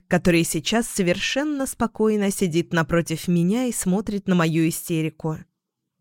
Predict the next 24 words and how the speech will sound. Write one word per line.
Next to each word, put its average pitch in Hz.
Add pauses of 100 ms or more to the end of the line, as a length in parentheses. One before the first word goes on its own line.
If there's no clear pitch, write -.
(140)
Малышу 190
всего 180
месяц. 202 (400)
Он 220
не 220
привык 214
без 175
матери. 185 (120)
Он 226
на 220
грудном 214
вскармливании. 170
Почему 247
ты 233
поступаешь 220
так 208
бесчеловечно? 180 (320)
Он-то 240
тут 196
при 185
чём? 160 (1120)
Молчит. 254 (580)
Просто 170
смотрит 226